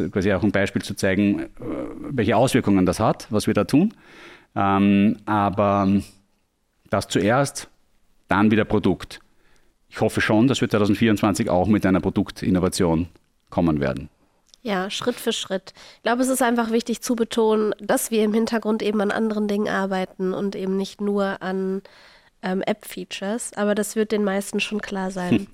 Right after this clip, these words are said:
Speaker 2: Ich bin immer nur froh, wenn ich eine Antwort auf eine Frage geben kann. Und die habe ich jetzt. Gut, wir machen einen Riesensprung. Wir sind jetzt schon im November angelangt. Hier
Speaker 1: Hm.
Speaker 2: ist ganz schön viel passiert
Speaker 1: Mhm.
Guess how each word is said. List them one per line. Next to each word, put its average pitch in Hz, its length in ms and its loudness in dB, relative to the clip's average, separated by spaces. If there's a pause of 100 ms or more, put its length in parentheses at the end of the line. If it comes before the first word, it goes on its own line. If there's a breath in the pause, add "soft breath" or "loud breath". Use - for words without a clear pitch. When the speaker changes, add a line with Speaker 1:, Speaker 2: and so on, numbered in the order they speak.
Speaker 2:
Ich - 80 -10
bin 262 100 4
immer 285 200 4
nur 285 120 4
froh, 254 240 2
wenn 240 140 4
ich 247 140 0
eine 220 140 0
Antwort 202 420 0
auf 202 100 -8
eine 208 180 0
Frage 185 360 -4
geben 180 240 -4
kann. 190 300 -4 (180)
Und 233 180 0
die 214 100 2
habe 185 180 0
ich - 120 -10
jetzt. - 340 -10 (520 loud breath)
Gut, - 320 0 (120)
wir 254 140 2
machen 302 240 2
einen 262 160 2
Riesensprung. 311 920 2
Wir 233 100 2
sind 285 180 2
jetzt 294 180 0
schon 311 140 0
im 294 100 4
November 294 540 2
angelangt. 247 1040 -2
Hier 277 120 2
Speaker 1:
Hm. 262 60 4
Speaker 2:
ist - 140 -6
ganz 262 240 2
schön 214 200 0
viel 208 200 -2
passiert 202 580 -4
Speaker 1:
Mhm. 165 280 0